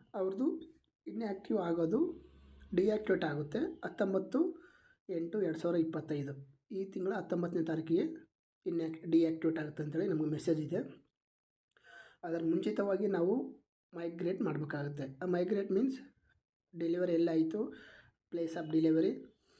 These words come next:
ಜೆಂಡರು, ಮಗುವಿನ ತೂಕ ಮತ್ತು ಎತ್ತರ. ಇಲ್ಲಿ ಪ್ರೊಸೀಡ್ ಮೇಲೆ ಕ್ಲಿಕ್ ಮಾಡಿದ್ರೆ ನಮಗೆ ಎರಡು ಪ್ರೊಫೈಲ್ ಓಪನ್ ಆಗುತ್ತೆ. ಒಂದು ಜೀರೋ to ಸಿಕ್ಸ್ ಮಂತ್,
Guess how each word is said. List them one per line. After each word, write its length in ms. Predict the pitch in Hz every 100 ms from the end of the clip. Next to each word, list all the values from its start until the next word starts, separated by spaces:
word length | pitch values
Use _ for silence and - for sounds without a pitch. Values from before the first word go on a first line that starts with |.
| _ _ _ _ _ _ -
ಜೆಂಡರು, 580 | 160 160 160 160 160 - - - _ _ _ _ _ _ _ _
ಮಗುವಿನ 380 | 180 160 165 160 160
ತೂಕ 280 | 170 165 185
ಮತ್ತು 280 | 165 160 -
ಎತ್ತರ. 320 | 165 156 - 220 - - - - -
ಇಲ್ಲಿ 140 | - 170
ಪ್ರೊಸೀಡ್ 440 | 165 170 202 190
ಮೇಲೆ 160 | 190 180
ಕ್ಲಿಕ್ 260 | 180 165 170
ಮಾಡಿದ್ರೆ 300 | 160 160 226 311 - - 190
ನಮಗೆ 280 | 170 170 240 - -
ಎರಡು 240 | 170 180 220
ಪ್ರೊಫೈಲ್ 380 | 208 165 214 240
ಓಪನ್ 320 | 160 165 156
ಆಗುತ್ತೆ. 300 | 143 143 151 -
ಒಂದು 320 | 175 175 180 269 320 - - - _
ಜೀರೋ 260 | 165 175 175
to 140 | 180 202
ಸಿಕ್ಸ್ 260 | - 190 -
ಮಂತ್, 260 | 175 175